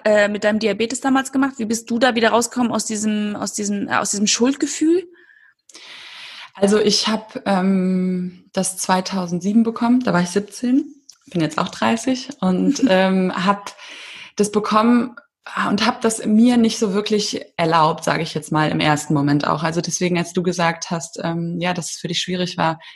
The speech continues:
Speaker 2: dir einzugestehen, dass du vielleicht Depressionen hast im ersten Moment, war bei mir auch so ein bisschen, natürlich war es für mich nicht schwierig, das einzugestehen, weil das hat man auf der Hand. Also ich bin mit einem Blutzucker von über sechshundert mit dem Krankenwagen <laughs> ins Krankenhaus gefahren worden.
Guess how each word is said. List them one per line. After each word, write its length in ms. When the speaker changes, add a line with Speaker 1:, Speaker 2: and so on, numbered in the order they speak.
Speaker 2:
dir 120
einzugestehen, 960
dass 200
du 440
vielleicht 500
Depressionen 640
hast 400
im 120
ersten 340
Moment, 440
war 120
bei 100
mir 200
auch 40
so 140
ein 100
bisschen, 560
natürlich 340
war 80
es 80
für 60
mich 180
nicht 240
schwierig, 340
das 160
einzugestehen, 600
weil 80
das 160
hat 140
man 260
auf 160
der 160
Hand. 220
Also 160
ich 80
bin 140
mit 140
einem 80
Blutzucker 500
von 340
über 200
sechshundert 540
mit 100
dem 20
Krankenwagen 540
<laughs> 20
ins 140
Krankenhaus 460
gefahren 320
worden. 320